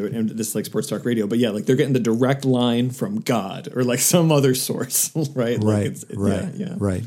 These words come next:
Speaker 2: And so, so the big other isn't that kind of assurance.
Speaker 1: No.
Speaker 2: Um, but it also, but it, I think the difference is that the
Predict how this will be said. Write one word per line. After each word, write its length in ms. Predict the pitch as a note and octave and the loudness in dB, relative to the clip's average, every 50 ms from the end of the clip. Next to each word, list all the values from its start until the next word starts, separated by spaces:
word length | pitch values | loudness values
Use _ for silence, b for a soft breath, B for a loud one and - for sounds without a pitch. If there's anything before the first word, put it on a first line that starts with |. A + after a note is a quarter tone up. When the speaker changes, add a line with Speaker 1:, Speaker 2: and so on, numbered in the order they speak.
| - - | 4 4
Speaker 2:
And 140 | C3 A#2+ | 4 6
so, 320 | - - D#3 D3 C#3 B2 B B B B | 10 12 12 12 12 12 B B B B
so 140 | - - E3 | 2 4 8
the 120 | C#3+ D3+ | 8 8
big 220 | C#3 D#3+ G3+ G#3 G3+ | 10 10 8 10 10
other 260 | F#3+ F3+ E3 F3 E3 | 8 8 8 8 8
isn't 380 | D#3+ D#3+ C3 C#3 B2+ A#2 G#2 | 8 8 8 8 6 4 2
that 320 | G#2 A#2 C3+ D#3+ D#3+ D3 - | 4 4 4 4 2 0 -4
kind 260 | - B2 A#2+ A2 G#2 | 0 2 2 2 2
of 80 | G2+ F#2 | 2 -2
assurance. 680 | G2 - - - F#2 F2 F2+ G2 - - - - - - B B B B B B B B B | -4 -6 -4 -8 -6 -6 -6 -6 -6 -8 -8 -10 -16 -20 B B B B B B B B B
Speaker 1:
No. 120 | B B - - _ _ | B B -14 -20 _ _
Speaker 2:
Um, 420 | C#3 C3+ B2+ B2 B2 A#2+ A#2+ B2 - | 8 10 10 10 10 8 6 2 8
but 120 | - E3 D#3+ | 12 12 12
it 100 | E3+ E3+ | 12 12
also, 380 | F3 F#3+ G#3 G3 - - E3+ | 12 10 10 10 10 4 0
but 160 | D3+ C3+ F3 E3 | 4 6 6 6
it, 220 | E3+ - - - - - - D3 D3 - | 6 4 -4 -16 -20 -10 -4 -2 -2 4
I 60 | D3+ C#3+ | 4 8
think 220 | - G#3 G3 - | 10 10 10 10
the 100 | F3+ D3+ | 8 8
difference 440 | B2 D#3+ F#3+ - G3+ F3 C#3 - - | 8 8 8 8 8 6 6 6 6
is 200 | C3 B2+ A2+ - | 6 6 6 4
that 240 | - B2+ A#2+ - - | 2 2 2 2 2
the 180 | C3 B2+ A#2+ | 2 2 2